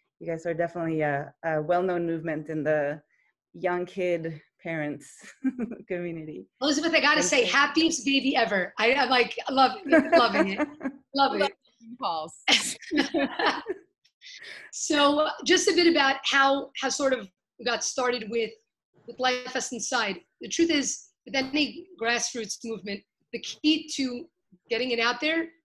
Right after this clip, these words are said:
Speaker 2: is just to start. And not to be so nitpicky about things being perfect. And that's coming from a very big perfectionist.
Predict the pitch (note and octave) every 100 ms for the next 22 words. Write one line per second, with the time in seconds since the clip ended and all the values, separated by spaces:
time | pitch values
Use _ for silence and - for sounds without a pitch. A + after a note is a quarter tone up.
0 | _ _ _ _ _ - G#3+ G3 A#3 -
1 | G#3+ - - G#3 F3+ - _ _ _ -
2 | - B3 B3+ C4 C4 C4+ D#4 - D4 G#3+
3 | C#4 C4+ - C4 B3 B3 C#4 C#4+ C#4+ G#3
4 | A#3+ - - A#3+ G3 A3+ A3 B3 A3 G#3
5 | - A#3+ B3 - C#4 C4+ C4 B3 A3+ E3+
6 | A3+ A#3 F#3 A#3 A3 - G#3+ G#3+ - C#4+
7 | C#4 E4 -